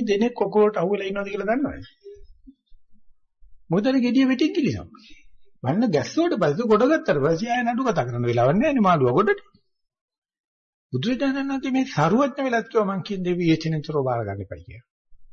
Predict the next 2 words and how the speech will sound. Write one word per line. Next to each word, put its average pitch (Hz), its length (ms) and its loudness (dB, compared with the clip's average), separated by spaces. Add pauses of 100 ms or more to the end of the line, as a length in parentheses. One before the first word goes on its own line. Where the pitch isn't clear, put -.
(760)
අපි 123 280 -4 (840)
බෞද්ධයෝ 135 840 2